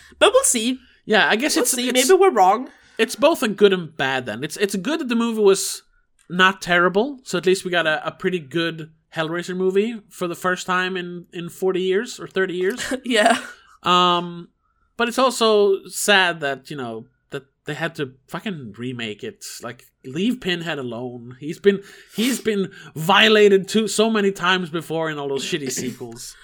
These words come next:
Speaker 1: I mean, if they just didn't have the pins in the head and just had, like, random people running around with flesh wounds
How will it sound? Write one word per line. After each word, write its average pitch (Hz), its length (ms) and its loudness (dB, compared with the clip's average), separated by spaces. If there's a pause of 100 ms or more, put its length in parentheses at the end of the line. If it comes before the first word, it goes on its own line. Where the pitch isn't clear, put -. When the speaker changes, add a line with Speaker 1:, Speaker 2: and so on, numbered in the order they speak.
(300)
Speaker 1:
I 330 80 2
mean, 349 160 0
if 320 140 -8
they 311 100 0
just 277 240 0
didn't 247 260 2
have 220 340 2
the 190 80 -8
pins 226 400 -4
in 247 80 -4
the 254 100 0
head 254 240 4
and 214 140 -12
just 392 180 -4
had, 190 240 2
like, 180 200 -4
random 190 360 -2
people 190 440 -8
running 180 260 -6
around 180 260 -6
with 185 100 -12
flesh - 380 -6
wounds 359 480 -2